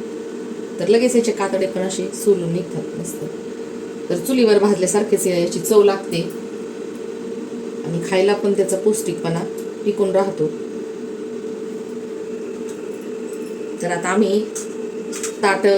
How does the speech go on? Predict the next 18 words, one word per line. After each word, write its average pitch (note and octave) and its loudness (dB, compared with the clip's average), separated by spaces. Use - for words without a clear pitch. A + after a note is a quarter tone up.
करते G#3+ 6
मी F3+ 0
आता D#3+ -2
आम्हाला E3+ -2
फराळ E3+ 0
करायला. D#3+ 0
तर F3+ 2
या G3+ 6
तुम्ही G3 2
फराळ D#3+ -2
करायला. D3 -2
तर - -2
आपल्या A#3 4
अशा A3+ 6
आधुनिक, G#3+ 8
अ, G3 4
आधुनिक, G#3+ 2
अ, F3+ 4